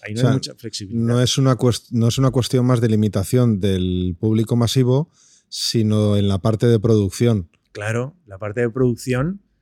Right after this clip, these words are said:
Speaker 1: eh, tú que conoces el mundo del audio, es, tiene, como se dice, la tendencia a mantener el movimiento. <laughs> ¿Eh?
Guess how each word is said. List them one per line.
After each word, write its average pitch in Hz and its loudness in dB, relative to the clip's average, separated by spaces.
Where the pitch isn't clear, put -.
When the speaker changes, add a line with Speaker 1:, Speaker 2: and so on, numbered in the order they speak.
Speaker 1:
eh, 110 -8
tú 113 -10
que 113 -2
conoces 117 -6
el 113 -6
mundo 120 -2
del 113 0
audio, 120 -4
es, - -4
tiene, 117 -6
como 123 -6
se 120 -6
dice, 110 -8
la 113 -18
tendencia 131 -6
a 120 -10
mantener 123 -8
el 123 -6
movimiento. 113 -6
<laughs> - -2
¿Eh? - -4